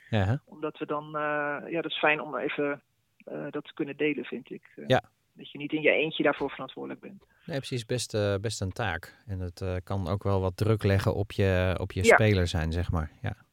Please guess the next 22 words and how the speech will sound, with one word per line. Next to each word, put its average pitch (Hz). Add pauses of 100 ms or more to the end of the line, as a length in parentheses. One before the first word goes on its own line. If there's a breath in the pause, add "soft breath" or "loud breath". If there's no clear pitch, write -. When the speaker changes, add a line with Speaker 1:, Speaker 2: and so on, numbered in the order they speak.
(760)
Speaker 2:
Ja, 190
omdat 170
je 175
ook 185
toch 208
wat 180 (260)
even 185
in 170
je 165
hoofd 208
moet 165
zitten. - (100)
Want -
Speaker 1:
Ja. 110
Speaker 2:
je 151
moet 147
gewoon 143
even 143
iets 139
bedenken. 143
Dus, -
eh, 139